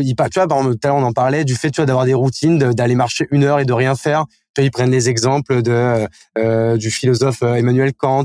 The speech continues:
ou même de Bill Gates, euh, qui font ça, ou en fait, ou en mode, euh, euh, ils sont obligés d'avoir des moments où ils font rien, où ils s'ennuient. C'est le moment où leur créativité était la plus, euh, la plus, euh, la plus, euh, la plus efficace. Bah, du coup, tu vois,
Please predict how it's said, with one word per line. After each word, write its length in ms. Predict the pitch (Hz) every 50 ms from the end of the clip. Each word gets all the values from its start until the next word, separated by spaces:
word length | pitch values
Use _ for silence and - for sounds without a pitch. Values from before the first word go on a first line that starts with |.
| - -
ou 60 | 127
même 180 | 127 127 131 131
de 80 | 123 123
Bill 220 | 110 139 131 123
Gates, 380 | 117 139 135 139 143 139 - 135 143 - _ _ _ - -
euh, 260 | 110 110 113 120 120
qui 160 | 113 - -
font 160 | 120 - 139 123
ça, 240 | - 156 151 151
ou 60 | 147 131
en 80 | 113
fait, 160 | - 147 147 -
ou 40 | 135
en 80 | 123 120
mode, 240 | 127 135 156 139
euh, 180 | 135 120 113 107 - _ _ _ _ _ -
euh, 140 | 113 113 117
ils 180 | 117 113 113 113
sont 220 | - - 143 - -
obligés 300 | 151 139 131 143 131 156
d'avoir 180 | 156 131 131 123
des 80 | 123
moments 400 | 123 135 135 135 135 135 147 151
où 120 | 151 135 131
ils 80 | 127 107
font 160 | - - 120
rien, 260 | 127 131 131 131 135
où 80 | 139 139
ils 40 | 135
s'ennuient. 420 | - - 131 131 135 139 151 165 160
C'est 120 | - -
le 80 | 117 120
moment 180 | 123 127 131
où 120 | 139 135 127
leur 140 | 123 107 -
créativité 560 | - 127 113 - - 127 123 120 - - 139
était 160 | 131 - 120
la 120 | 110 107
plus, 280 | - _ - 135 131 120
euh, 60 | 104 - _ - - _ _ _ -
la 80 | 110 107
plus, 280 | - - - 139 139
euh, 180 | 135 123 120 117
la 120 | 113 117 117
plus, 300 | _ _ - 131 127 127
euh, 460 | 117 113 113 107 107 107 104 107 104 - _ - - -
la 80 | 110 110
plus 180 | - 123 123
efficace. 420 | 135 127 - - 170 175 190 - - 135 - _ _ _ _ _ _ -
Bah, 100 | 113 117
du 120 | 110 113
coup, 120 | 113 170 -
tu 100 | - 170
vois, 180 | 170 190 -